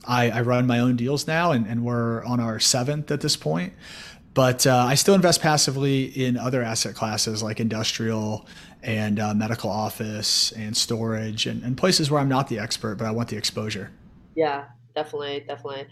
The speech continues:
Speaker 2: And now you mentioned about, uh, finding these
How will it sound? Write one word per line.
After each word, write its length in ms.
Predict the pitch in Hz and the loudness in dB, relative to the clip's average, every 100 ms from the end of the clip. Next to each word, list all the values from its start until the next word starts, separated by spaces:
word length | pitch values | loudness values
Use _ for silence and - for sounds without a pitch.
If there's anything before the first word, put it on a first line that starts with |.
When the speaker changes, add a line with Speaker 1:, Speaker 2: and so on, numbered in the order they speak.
| - - - | -20 -18 -10
Speaker 2:
And 100 | 196 | 2
now 280 | 208 202 196 | 4 4 2
you 160 | 226 | -2
mentioned 400 | 311 247 240 233 | 2 2 4 2
about, 400 | 190 175 165 165 156 | 4 6 8 8 6
uh, 240 | 165 156 147 | 4 2 0
finding 640 | - 175 180 190 180 180 | -2 -2 -2 -4 -6 -6
these 560 | 156 156 151 151 151 | -8 -6 -4 -2 -4